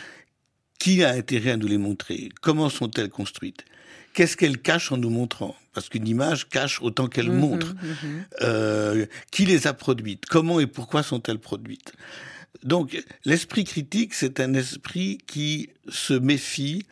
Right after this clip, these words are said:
Speaker 1: de toute réaction immédiate et spontanée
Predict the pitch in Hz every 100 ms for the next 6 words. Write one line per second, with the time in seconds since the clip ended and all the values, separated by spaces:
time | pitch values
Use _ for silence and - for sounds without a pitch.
0 | - - - - 117 127 208 175 117 127
1 | 180 147 - - 139 117 107 - 139 135
2 | 131 120 120 107 - - 98 - - -
3 | 107 107 131 175